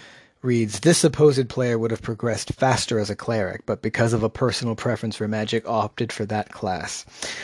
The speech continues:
I have this theory that Gary Gygax didn't like clerics, because the original order of stats, strength, intelligence, wisdom, that,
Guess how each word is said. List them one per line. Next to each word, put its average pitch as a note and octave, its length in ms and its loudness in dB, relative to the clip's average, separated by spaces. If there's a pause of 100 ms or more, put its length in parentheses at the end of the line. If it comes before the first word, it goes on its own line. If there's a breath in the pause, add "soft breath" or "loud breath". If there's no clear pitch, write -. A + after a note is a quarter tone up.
(300 loud breath)
I - 100 6
have F3+ 220 6
this G3+ 220 6
theory D#3+ 380 4
that A#2+ 200 0
Gary A#2 300 2
Gygax G#2+ 540 2
didn't G2+ 220 -2
like G#2 260 0
clerics, - 800 -6 (140)
because G#2 300 0
the A#2+ 160 6
original C#3 600 4 (320)
order C#3 440 8 (100)
of A#2 200 -2
stats, - 1000 -2 (200)
strength, A#2 480 4
intelligence, A2+ 640 0
wisdom, G#2+ 600 0 (200)
that, B2+ 280 2